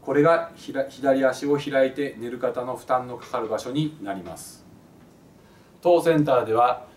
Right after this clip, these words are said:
来院された方のお体をしっかりと拝見し、不調の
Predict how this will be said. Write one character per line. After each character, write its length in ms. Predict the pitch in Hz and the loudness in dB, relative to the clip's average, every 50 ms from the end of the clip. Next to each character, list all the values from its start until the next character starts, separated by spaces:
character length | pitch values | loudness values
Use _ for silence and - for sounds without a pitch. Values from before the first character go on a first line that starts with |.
| - - | -6 0
来 300 | 127 135 143 147 151 151 | 2 4 4 6 4 4
院 100 | 151 147 | 2 2
さ 100 | 147 147 | 2 0
れ 100 | 143 147 | 0 0
た 140 | 147 151 151 | 0 0 0
方 220 | 151 151 147 139 131 | 0 0 0 0 0
の 320 | 120 123 120 - - - - | 0 0 -2 -2 -4 -8 -12
お 120 | - - | -8 -4
体 420 | 143 143 147 147 139 131 117 113 113 | 0 2 2 4 4 2 2 2 4
を 220 | 123 123 127 123 | 4 4 4 2
し 160 | - - - - | 0 -8 -16 -10
っ 60 | - | -4
か 100 | - 147 | 0 0
り 120 | 143 131 117 | 0 0 0
と 260 | 113 110 110 107 - - - - - - - | -2 -2 -2 -2 -6 -10 -20 -20 -20 -10 -6
拝 220 | 123 120 117 113 | -4 -2 -2 -2
見 200 | - 120 117 113 | -4 -4 -6 -6
し、 320 | - - 135 135 135 135 - - - - - - - - - - - - - - | -6 -4 -4 -4 -4 -6 -8 -16 -20 -20 -20 -20 -20 -20 -20 -20 -20 -20 -20 -20
不 80 | - | -12
調 280 | - - 156 156 156 156 | -4 0 2 4 4 4
の 320 | 156 156 160 160 - - | 4 4 4 2 0 -4